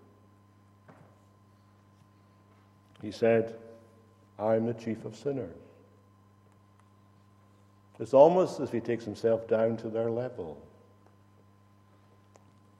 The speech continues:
"I'm a sinner too." That's when he said it. And probably he is thinking to himself, "Well,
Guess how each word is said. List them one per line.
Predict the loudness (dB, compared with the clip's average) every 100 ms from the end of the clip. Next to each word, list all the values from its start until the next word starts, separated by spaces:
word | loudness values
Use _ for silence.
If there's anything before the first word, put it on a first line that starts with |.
| -20 -20 -20 -20 -20 -20 -20 -20 -10
"I'm | -2 0 0
a |
sinner | -4 -4 -2 -4
too." | -6 -10 -8 -8 -10 -14 -20 -20 -20 -20 -20 _ -20 -20 -20 _ -20 -20 -20 _ _ _ -20 _ _ _ _ _ _ _ _ _ _ _ _ -20 -20 -20 _ _ -12
That's | -6 -6 -6
when | -4 -4
he | -4
said | -8 -12 -12
it. | -18 -20 -20 -20 -20 -20 -20 -20 _ _ _ _ _ _ _ _ _ _ _ _ _ _ _ _ _ _ _ _ _
And | -12 -10 -12 -20 -2
probably | 2 4 2 0 -4
he | -4 -6
is | -6 -8
thinking | -4 0 2 4 4
to | 4
himself, | 2 4 4 6 6 6
"Well, | 8 10 10 10 6